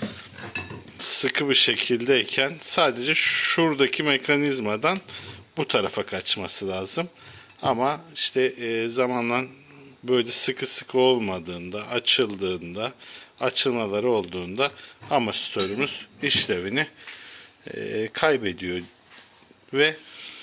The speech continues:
sürüş konforumuzu bozuyor. E, arkadaşlar, böylelikle bir amortisörün iç yapısını, yağlı tip amortisörün iç yapısını incelemiş olduk. E, buna benzer videolarım devam edecek.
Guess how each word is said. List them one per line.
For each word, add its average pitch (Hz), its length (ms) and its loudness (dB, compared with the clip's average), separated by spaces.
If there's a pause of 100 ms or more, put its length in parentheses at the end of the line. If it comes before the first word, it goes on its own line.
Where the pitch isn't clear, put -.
(320)
sürüş - 460 0
konforumuzu 107 880 -2 (600)
bozuyor. 151 540 2 (920)
E, 139 320 2
arkadaşlar, 202 720 2
böylelikle 185 720 2 (320)
bir 156 240 2
amortisörün 160 680 4 (100)
iç - 280 0
yapısını, 113 560 0 (280)
yağlı 120 440 4
tip - 300 -10
amortisörün 113 760 -2
iç - 260 2
yapısını 135 480 -2
incelemiş 147 640 4
olduk. 104 380 -2 (880)
E, 127 320 2
buna 196 240 4
benzer 208 500 4
videolarım 202 600 4
devam 202 380 6
edecek. 139 560 0